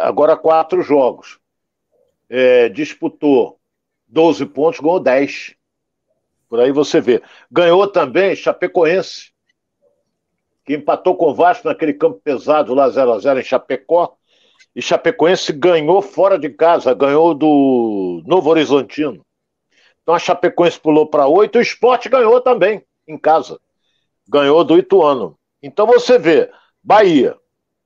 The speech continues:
Chapecoense e Sport já chegaram a oito pontos. Oito pontos. E o Vasco só tem três. O Vasco vai jogar hoje, pode pular pra seis.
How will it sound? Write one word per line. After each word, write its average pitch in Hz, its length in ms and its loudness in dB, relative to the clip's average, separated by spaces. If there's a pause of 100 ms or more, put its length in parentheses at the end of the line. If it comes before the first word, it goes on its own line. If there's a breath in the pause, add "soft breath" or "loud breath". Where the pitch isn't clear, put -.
(1300)
Chapecoense 208 1120 0 (360)
e 160 80 -6
Sport - 800 -4 (520)
já 135 160 -4
chegaram 175 480 0
a 143 80 2
oito 190 360 0
pontos. - 440 -12 (720)
Oito 214 340 -2
pontos. - 340 -20 (800)
E 147 40 -6
o 135 40 -4
Vasco 143 280 0
só 143 80 0
tem 160 200 -6
três. 156 400 -6
O - 40 -20
Vasco 104 240 -10
vai 113 120 -8
jogar 113 260 -4
hoje, 135 160 -2
pode 147 260 -10
pular 139 220 -4
pra 151 200 -6
seis. - 520 -10